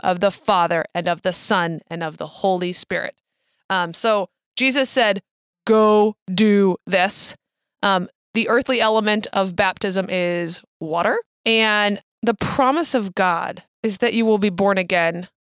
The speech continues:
and live, start living a new life in Jesus. Um, so how does it work? It depends on where you go to church,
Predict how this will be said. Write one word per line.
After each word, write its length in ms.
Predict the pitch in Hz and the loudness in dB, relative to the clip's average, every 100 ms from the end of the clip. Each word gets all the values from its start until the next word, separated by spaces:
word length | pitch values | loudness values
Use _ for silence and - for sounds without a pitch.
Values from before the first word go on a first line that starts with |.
| _ | _
and 220 | 202 185 | -2 0
live, 220 | 185 202 185 | 0 0 0
start 240 | - 226 | 0 0
living 220 | 208 196 | 0 0
a 60 | 196 | 0
new 180 | 190 196 | 0 0
life 480 | 180 175 180 - - _ | 0 0 -2 -10 -20 _
in 180 | 202 185 | -2 0
Jesus. 600 | 185 - - - - - _ _ _ _ _ - | -2 -4 -6 -4 -6 -6 _ _ _ _ _ -2
Um, 320 | 202 190 185 - _ _ _ _ | 0 0 -2 -10 _ _ _ _
so 140 | - | 0
how 160 | 220 262 | 2 2
does 160 | 285 240 | 2 2
it 100 | 208 | 0
work? 680 | 180 214 220 - - - _ _ _ | 0 0 0 -4 -16 -16 _ _ _
It 80 | 208 | -6
depends 340 | 208 247 226 | -2 -2 0
on 160 | 202 185 | 0 0
where 180 | - 196 | -2 -4
you 100 | 190 | -2
go 100 | 196 | -4
to 120 | 180 | -4
church, 540 | - 202 180 - - | -2 0 0 -2 -4